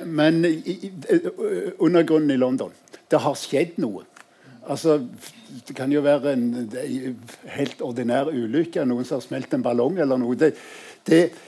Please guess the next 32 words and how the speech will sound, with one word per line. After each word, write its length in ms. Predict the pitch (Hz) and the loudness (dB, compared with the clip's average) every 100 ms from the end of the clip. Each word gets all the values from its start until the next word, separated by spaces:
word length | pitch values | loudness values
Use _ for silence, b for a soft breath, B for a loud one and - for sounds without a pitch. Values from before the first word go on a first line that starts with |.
| B B | B B
jeg 180 | - 175 | 2 6
ville 160 | 190 196 | 8 6
sagt 360 | - 180 180 - | 8 6 6 2
at 120 | 143 | 2
det 80 | 165 | 2
har 300 | 135 180 190 - - - - | 6 6 6 0 -12 -8 2
kanskje 540 | 170 127 - - 185 - | 4 4 0 2 2 2
skjedd 380 | - 165 170 - | 6 6 6 2
en 200 | 143 151 143 | 2 4 2
eksplosjon 560 | 139 - 135 147 160 | 0 -4 0 2 2
eller 160 | 165 139 | 2 0
noe 160 | 135 | 2
sånt 240 | 131 156 160 | 2 0 2
noe 200 | 131 127 | 2 4
i 180 | 131 131 | 4 4
London, 460 | 147 190 208 208 208 | 4 4 4 4 4
og 140 | 156 156 | 4 8
vi 100 | 156 170 165 | 8 6 4
vil 120 | 143 | -2
komme 260 | 143 139 135 | 2 2 2
tilbake 400 | 151 131 120 117 | 2 4 4 4
i 60 | 135 | 0
senere 420 | 139 101 123 139 | 2 2 0 -2
sendinger 540 | - 113 135 214 226 220 | -2 0 0 2 0 0
med 580 | 135 131 135 127 131 131 | 0 4 4 2 -4 -4
oppdatering 720 | 127 123 143 120 123 113 117 117 | -4 2 2 2 0 0 0 -2
av 80 | 113 | -4
disse 240 | 113 120 110 | -4 -4 -2
tingene. 340 | 123 120 110 147 | -2 -4 0 4
Jeg 160 | 147 | 6
hadde 240 | 151 127 131 | 6 2 -2
ikke 180 | 233 | -4